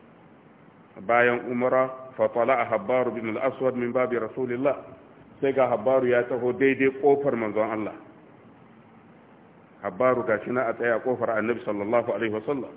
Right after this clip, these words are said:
Falamma nazara al-qawmu ilai, lokacin da jama'a suka daga ido suka ganshi, sai sahabbai suna cewa, "Ya Rasulullah, Habbaru bin al-Aswad, ya Rasulullah, Habbaru bin al-Aswad." Saboda kowa ya san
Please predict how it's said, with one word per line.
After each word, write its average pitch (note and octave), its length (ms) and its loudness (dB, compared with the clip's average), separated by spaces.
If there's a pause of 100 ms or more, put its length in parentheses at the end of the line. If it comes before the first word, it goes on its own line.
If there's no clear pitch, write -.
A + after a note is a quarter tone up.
(680)
Falamma C#3+ 540 4
nazara C#3 420 4
al-qawmu C3+ 400 2
ilai, A#2+ 240 4 (800)
lokacin D3 440 2
da C3+ 80 0
jama'a C3 440 0
suka - 160 -4
daga D#3+ 240 4
ido C#3 260 2
suka C#3 200 -4
ganshi, C3 420 0 (600)
sai D#3 100 2
sahabbai C3+ 400 2
suna C#3 220 -2
cewa, A#2 260 2
"Ya D#3 240 10
Rasulullah, C#3+ 760 2
Habbaru D3+ 540 4
bin D3+ 160 2
al-Aswad, C3 560 0 (100)
ya E3 240 4
Rasulullah, D3 800 0
Habbaru D#3+ 460 0
bin D#3+ 200 0
al-Aswad." D3+ 360 -2 (680)
Saboda D3 260 2
kowa E3+ 560 6
ya D#3+ 340 8
san E3 180 2